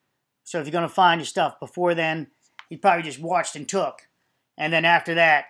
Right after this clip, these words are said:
you know, they confused, they, a couple of people accused him of just taking their stuff off of this channel here. You guys look at the comments. Unless he deletes them, you can find the comments where they say, "Hey, look,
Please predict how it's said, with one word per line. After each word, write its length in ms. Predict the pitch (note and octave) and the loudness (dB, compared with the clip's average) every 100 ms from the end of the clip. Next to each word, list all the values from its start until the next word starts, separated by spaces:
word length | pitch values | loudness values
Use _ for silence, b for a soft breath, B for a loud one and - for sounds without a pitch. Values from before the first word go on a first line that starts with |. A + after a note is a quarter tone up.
| - | -12
you 80 | |
know, 140 | D#3 C#3+ | -10 -6
they 140 | D3+ | -6
confused, 460 | D#3 D#3 F#3+ F3+ C3 | -8 -10 -4 -6 -6
they, 220 | D#3+ - D3+ | -10 -10 -16
a 80 | D3+ | -6
couple 220 | F3 D#3+ | -6 -6
of 40 | |
people 220 | E3 D3 | -10 -10
accused 300 | C3+ G#3 F#3+ | -8 -6 -6
him 80 | C#3+ | -8
of 80 | C3+ | -12
just 180 | C3 - | -14 -8
taking 240 | D#3+ D3 | -8 -8
their 80 | C3 | -14
stuff 320 | - E3+ - | -8 -8 -8
off 160 | C#3 - | -10 -10
of 60 | |
this 100 | B2+ | -14
channel 380 | - F3 D#3 C3 | -8 -6 -6 -8
here. 240 | A#2+ A2+ _ _ _ _ | -12 -14 _ _ _ _
You 160 | E3+ | -6
guys 260 | F3+ D#3+ C#3+ | 0 2 2
look 120 | D#3+ | -4
at 40 | E3 | -8
the 60 | |
comments. 480 | - E3+ D3 B2 - | -2 -2 0 -4 -10
Unless 180 | D3+ D3 | -10 -8
he 80 | E3+ | -8
deletes 320 | D#3 F#3 F#3+ | -4 -4 -4
them, 200 | G3 E3 _ _ _ - | -8 -10 _ _ _ -10
you 140 | F3 | -6
can 120 | F3 D3+ | -6 -4
find 400 | G#3 G3 E3+ C#3 | 4 6 6 0
the 60 | |
comments 440 | - F#3 E3+ C3+ - | 2 4 4 0 -6
where 100 | D3+ | -6
they 100 | D3+ | -4
say, 320 | - D3 - _ _ | -4 -8 -10 _ _
"Hey, 140 | G#3+ A3+ | -4 0
look, 260 | G3+ C3 | 0 -2